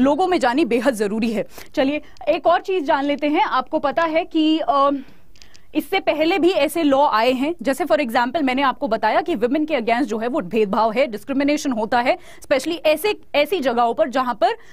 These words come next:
जहां पर धर्म के आधार पर जो लॉज बनाए गए हैं। इससे पहले भी इस चीज को सही करने के लिए एक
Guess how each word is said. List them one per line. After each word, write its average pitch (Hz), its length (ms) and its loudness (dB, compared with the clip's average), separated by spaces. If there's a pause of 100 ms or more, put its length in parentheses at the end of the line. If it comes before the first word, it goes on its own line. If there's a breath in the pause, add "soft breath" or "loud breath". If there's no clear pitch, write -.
(160 soft breath)
जहां 254 260 2
पर 392 160 0
धर्म 262 380 0
के 349 120 -4
आधार 220 460 0
पर 320 220 2
जो 262 200 0
लॉज 240 320 2
बनाए 208 320 0
गए 214 160 4
हैं। 220 180 -4 (240 loud breath)
इससे 294 220 -2
पहले 349 380 0
भी 359 180 2
इस 320 220 0
चीज 311 200 0
को - 120 -2
सही 285 260 0
करने 269 320 2
के 269 140 0
लिए 285 160 2
एक 269 260 -2